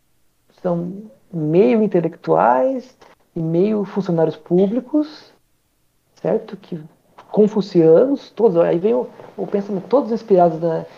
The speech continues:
seguindo, digamos, a filosofia de Confúcio e outros, mas enfim, aquela tradição chinesa, né? E, e é isso, o Partido Comunista Chinês hoje, é, a meu ver, é uma reencarnação do, da burocracia confuciana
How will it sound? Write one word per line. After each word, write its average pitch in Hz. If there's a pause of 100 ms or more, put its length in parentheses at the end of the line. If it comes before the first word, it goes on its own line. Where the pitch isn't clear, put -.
(140)
seguindo, 196
digamos, 160
a 151
filosofia 160
de 165
Confúcio 240 (540)
e 156
outros, 190
mas 147
enfim, 156
aquela 156
tradição 156
chinesa, 165 (1300)
né? 185 (500)
E, 156 (420)
e 165
é 285
isso, 285
o -
Partido 160
Comunista 165
Chinês 165
hoje, 196
é, 208 (380)
a 165
meu 160
ver, 170
é -
uma 208
reencarnação 233 (540)
do, 175
da 156
burocracia 196
confuciana 240